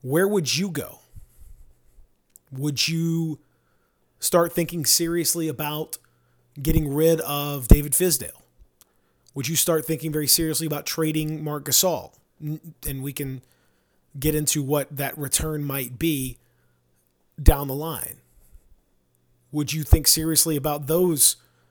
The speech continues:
outcomes? How long will this losing streak go?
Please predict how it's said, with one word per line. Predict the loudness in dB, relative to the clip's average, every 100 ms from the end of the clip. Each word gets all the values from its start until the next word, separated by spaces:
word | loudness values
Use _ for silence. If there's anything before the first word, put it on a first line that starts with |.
| _ _
outcomes? | -8 -8 -10 -14 -14 -8 -8 -8 _ _ _ _ _ _ _ _ _ _ _ _ _ _ _ -8
How | 0
long | 2 2 2 2
will | 0
this | 2 2 2
losing | 2 0 0
streak | -2 -4 -6 -8
go? | -6 -6 -8